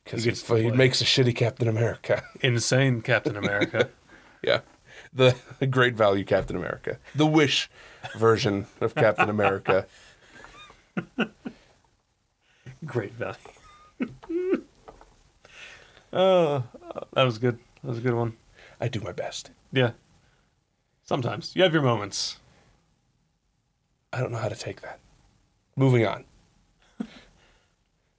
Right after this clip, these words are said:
Speaker 1: I don't have much else to say.
Speaker 2: Nah.
Speaker 1: This is
Speaker 2: Another
Speaker 1: a short episode, less than an
Speaker 2: solid
Speaker 1: hour.
Speaker 2: episode. Yeah.
Speaker 1: This is our first sub-hour episode.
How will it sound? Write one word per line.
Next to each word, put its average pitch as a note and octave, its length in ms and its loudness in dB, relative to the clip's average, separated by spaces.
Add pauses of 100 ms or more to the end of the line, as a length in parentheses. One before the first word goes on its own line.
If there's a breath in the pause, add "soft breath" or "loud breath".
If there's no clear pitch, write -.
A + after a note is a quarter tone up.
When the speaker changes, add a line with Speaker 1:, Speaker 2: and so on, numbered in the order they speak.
(140)
Speaker 1:
I C3 60 2
don't E3+ 80 4
have G3+ 120 0
much F3+ 200 2
else F3 140 2
to - 80 -8
say. D#3+ 220 2 (140)
Speaker 2:
Nah. C#3+ 240 2 (1120 loud breath)
Speaker 1:
This D#3 120 2
is D#3 40 2
Speaker 2:
Another D#3+ 120 4
Speaker 1:
a - 40 2
short F#3+ 240 4
episode, C#3+ 420 2
less B2+ 220 2
than E3 120 2
an D#3 40 4
Speaker 2:
solid C3+ 180 4
Speaker 1:
hour. E3 180 4
Speaker 2:
episode. - 260 -10 (120)
Yeah. C#3+ 320 4
Speaker 1:
This E3 120 0
is E3+ 100 4
our C#3 120 6
first D3 440 2
sub-hour C#3 840 4
episode. C3 600 0